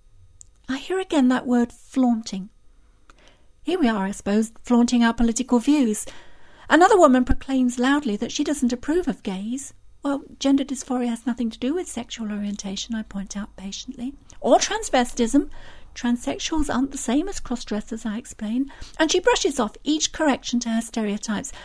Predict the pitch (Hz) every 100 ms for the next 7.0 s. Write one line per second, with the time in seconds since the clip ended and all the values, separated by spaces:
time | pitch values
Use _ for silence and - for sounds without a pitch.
0 | - 262 269 269 294 285 277 285 277 392
1 | 294 247 233 233 208 202 208 220 233 277
2 | 330 226 220 214 - - 302 339 233 208
3 | 202 214 - 220 - 233 - 226 - 208
4 | 202 - 226 233 220 196 - - - -
5 | - _ - - - 262 269 269 269 269
6 | 247 240 220 220 208 226 220 208 202 -